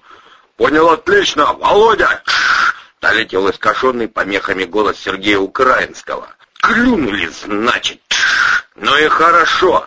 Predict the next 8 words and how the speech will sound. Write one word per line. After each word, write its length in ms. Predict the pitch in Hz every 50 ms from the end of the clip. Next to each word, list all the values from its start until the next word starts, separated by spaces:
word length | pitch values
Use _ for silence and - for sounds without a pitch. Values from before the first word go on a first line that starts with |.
| - _
сейчас 540 | _ - - 147 160 - - - 113 104 -
обеспечим 640 | 120 117 117 123 - - - 127 - - 131 123 113
приём 600 | - - 139 143 143 127 120 120 113 87 - - _ _
по 120 | - 214
полной 580 | 190 - _ - 175 156 131 113 113 143 143 - _
программе!» 800 | - 151 151 - - - - - - - 147 123 98 90 82 78 - _ - - - - - - - - - - - - _ _ _ _ _ _ _ _ _ _ _ _
Майор 380 | - - - 123 143 147 127 - _ _
Турбо, 400 | - 160 160 120 98 80 -